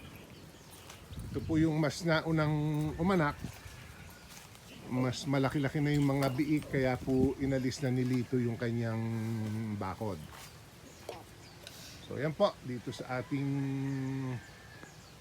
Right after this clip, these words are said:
second breeding pen, o itong ating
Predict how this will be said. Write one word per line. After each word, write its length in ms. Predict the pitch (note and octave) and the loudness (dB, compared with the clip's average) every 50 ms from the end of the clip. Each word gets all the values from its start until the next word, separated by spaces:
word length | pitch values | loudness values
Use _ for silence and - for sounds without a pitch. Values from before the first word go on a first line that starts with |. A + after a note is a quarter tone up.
| D4+ D4+ - - F4+ F#4 G4 G4 F#4+ F#4 F4+ - - - - - C#4+ E4 F#4 F#4+ - - - - - - - - - - | -18 -18 -18 -18 -16 -16 -16 -16 -16 -16 -18 -18 -18 -18 -18 -16 -16 -16 -16 -16 -16 -16 -16 -16 -16 -16 -18 -18 -10 -2
second 400 | - D3 C3 - D3+ D3 C#3 B2+ | 0 0 0 2 2 2 2 4
breeding 400 | A#2+ D3 D3+ D3 F3+ G#3+ A3 - | 6 6 6 6 4 2 0 0
pen, 380 | - F3+ F3+ F#3 G3+ G3+ F3+ - - - - - - - - - - - - - - - | 2 2 4 4 2 0 -2 -4 -10 -16 -18 -18 -18 -18 -18 -18 -20 -20 -20 -20 -12 -8
o 80 | A#2 G#2+ | -6 -4
itong 240 | G#2+ G#2+ - C#3 B2+ B2+ | -4 -4 -4 -6 -4 -4
ating 400 | B2 B2 A#2+ - C3+ C3 C3+ | -4 -4 -4 -2 -2 -2 0